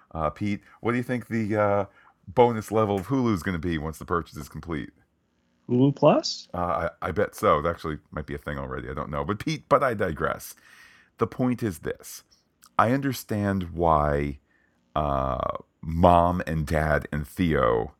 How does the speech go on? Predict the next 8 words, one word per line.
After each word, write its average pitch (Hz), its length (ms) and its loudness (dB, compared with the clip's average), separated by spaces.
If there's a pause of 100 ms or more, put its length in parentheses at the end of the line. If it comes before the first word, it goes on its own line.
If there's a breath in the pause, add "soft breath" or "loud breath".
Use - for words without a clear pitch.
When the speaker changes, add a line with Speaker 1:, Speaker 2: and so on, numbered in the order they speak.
(260)
Speaker 1:
get 76 400 2 (220)
a 69 460 0 (580)
life 143 380 4
goes 110 260 2
on 87 280 4
at 76 100 -4
the 76 180 -2
end, 52 300 -4